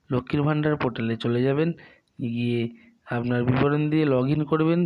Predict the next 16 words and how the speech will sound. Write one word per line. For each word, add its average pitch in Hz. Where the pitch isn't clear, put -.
সাইন 120
আপ 127
না 127
করে 143
থাকলে 151
সাইন 123
আপ 135
করুন। 165
আপনি 127
আপনার 123
অর্থ 123
প্রদানের 143
স্ট্যাটাস 135
চেক 156
করতে 156
পারেন, 160